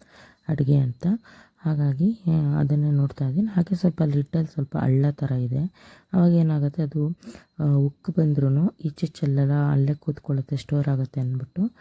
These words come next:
ಹಾಗಾಗಿ ಇದನ್ನೇ ತೊಗೊಬಿಡೋಣ ಅಂತ ಫೈನಲ್ ಮಾಡ್ತಾ ಇದ್ದೀನಿ.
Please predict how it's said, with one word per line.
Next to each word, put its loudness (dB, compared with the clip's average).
ಹಾಗಾಗಿ 2
ಇದನ್ನೇ 2
ತೊಗೊಬಿಡೋಣ -2
ಅಂತ -2
ಫೈನಲ್ 0
ಮಾಡ್ತಾ -2
ಇದ್ದೀನಿ. 0